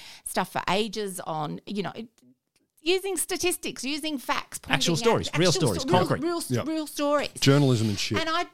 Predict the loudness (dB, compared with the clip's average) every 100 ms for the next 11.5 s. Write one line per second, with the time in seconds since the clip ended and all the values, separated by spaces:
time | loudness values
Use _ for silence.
0 | _ -6 -6 -4 -6 -6 -6 -10 -10 -12
1 | -8 -4 -4 -4 -2 0 0 0 -4 -2
2 | -2 -2 _ -6 -4 0 0 -2 -10 -8
3 | -4 -2 0 -2 -4 -6 -8 -2 0 0
4 | -2 -2 -4 -4 -2 -2 -4 -8 -12 _
5 | _ -2 -2 0 0 -2 -8 -12 -14 -14
6 | -16 -18 -12 -4 -4 -4 -6 -6 -6 -6
7 | -8 -10 -10 -4 -4 -4 -6 -6 -4 -4
8 | -6 -8 -10 -6 -4 -4 -2 0 0 -2
9 | -2 -2 0 0 -2 0 0 0 -4 -4
10 | -4 -4 -4 -10 -10 -12 -12 -4 0 0
11 | -4 -8 0 0 -2